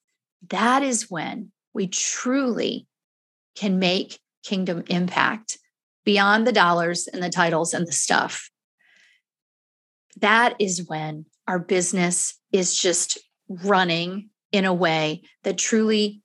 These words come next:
honors God and serves his people. So don't forget to go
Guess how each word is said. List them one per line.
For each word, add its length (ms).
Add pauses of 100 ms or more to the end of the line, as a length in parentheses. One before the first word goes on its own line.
(140)
honors 380
God 340
and 120
serves 480 (400)
his 200
people. 460 (280)
So 300 (140)
don't 260
forget 440
to 120
go 580